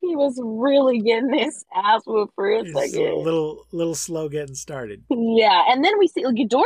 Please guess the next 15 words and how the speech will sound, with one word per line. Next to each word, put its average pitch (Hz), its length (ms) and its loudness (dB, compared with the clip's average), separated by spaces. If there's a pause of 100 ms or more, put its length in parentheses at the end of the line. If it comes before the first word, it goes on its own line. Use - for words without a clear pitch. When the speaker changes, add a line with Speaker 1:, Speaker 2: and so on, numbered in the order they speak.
(140)
Speaker 1:
is 247 180 0
gnarly. 165 840 -4
It, 226 200 -2
he 285 220 -2
really 370 340 2
Speaker 2:
Uh-huh. 240 80 2
Speaker 1:
is, 233 100 -2
like, 202 200 -2
a 190 80 -4
gnarly 180 400 0
monster. 165 520 -6
He's, 208 200 -6
like, 226 220 -6
pretty 202 200 -6
scary. 160 440 0